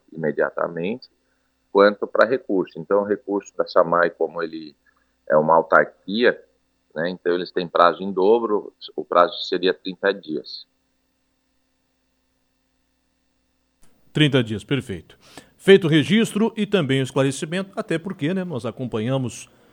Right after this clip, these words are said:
Speaker 2: eh, na condição de rádio, né, de informação, toda aquele, a, a situação da época e agora essa informação, né, é, importante, né, até a título de, de esclarecimento e de decisão judicial. Lembrando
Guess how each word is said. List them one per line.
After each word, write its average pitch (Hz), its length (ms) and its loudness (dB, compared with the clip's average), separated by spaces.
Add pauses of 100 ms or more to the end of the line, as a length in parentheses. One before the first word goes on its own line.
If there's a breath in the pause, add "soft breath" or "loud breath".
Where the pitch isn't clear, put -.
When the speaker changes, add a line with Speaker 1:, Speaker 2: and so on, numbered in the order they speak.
(320 soft breath)
Speaker 2:
eh, 110 360 -6
na 107 100 -6
condição 113 340 -6
de 110 80 -6
rádio, 131 380 -2
né, 117 100 0
de 113 120 -2
informação, 110 600 0
toda 135 280 0
aquele, 113 340 -4
a, 110 100 -8 (140)
a 101 40 -12
situação - 440 -6
da 151 160 2
época 147 380 0
e 247 80 0
agora 147 340 0
essa 131 320 -2 (320 soft breath)
informação, 127 640 0
né, 113 300 0
é, 101 260 -6
importante, 147 640 4
né, 123 220 -2 (340 soft breath)
até 120 280 -4
a 135 80 0
título 135 420 -4
de, 143 360 -2 (120)
de 135 140 -6
esclarecimento 131 680 -2
e - 40 -6
de 220 60 0
decisão 170 580 2 (340 soft breath)
judicial. 123 580 -2
Lembrando 156 500 4